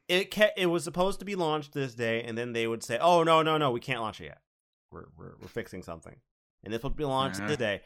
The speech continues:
Speaker 1: Oh, no, no, no, no, no, no, no, no, we're, no, it's not. We, we need some more time." 'Cause
Speaker 2: <laughs>
Speaker 1: it did, I think people found this out. It wasn't even during, like, the official launch. It was during, like, a, um, a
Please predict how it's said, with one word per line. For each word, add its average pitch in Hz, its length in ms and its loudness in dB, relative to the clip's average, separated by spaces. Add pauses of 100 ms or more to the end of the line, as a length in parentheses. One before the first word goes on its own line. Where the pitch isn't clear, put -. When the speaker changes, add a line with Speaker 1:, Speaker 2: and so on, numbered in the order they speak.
(120)
Speaker 1:
Oh, 208 240 10
no, 214 240 12
no, 185 400 4
no, 147 140 2
no, 160 140 4
no, 160 140 4
no, 160 120 2
no, 135 280 2
no, 123 420 -2
we're, 101 80 -8
no, 110 160 -2
it's 110 120 -10
not. 127 280 0 (500)
We, 139 200 0
we 135 140 -4
need 135 80 -4
some 147 100 -4
more 135 100 4
time." 110 420 2 (1200)
'Cause 156 320 2
Speaker 2:
<laughs> - 520 -14
Speaker 1:
it 190 300 2
did, 208 220 2 (120)
I 160 140 4
think - 720 -2 (380)
people 247 400 -2
found 202 280 2
this 185 180 -8
out. 175 200 2
It 139 60 -2
wasn't 180 360 -2
even 170 320 -4
during, 131 260 -6
like, 117 200 -6
the 113 160 -14
official 160 560 -6
launch. 226 360 -6
It 175 60 -6
was 135 180 -8
during, 147 420 -2
like, 113 440 -4
a, 98 340 -6
um, 76 540 -10 (520)
a 92 80 -18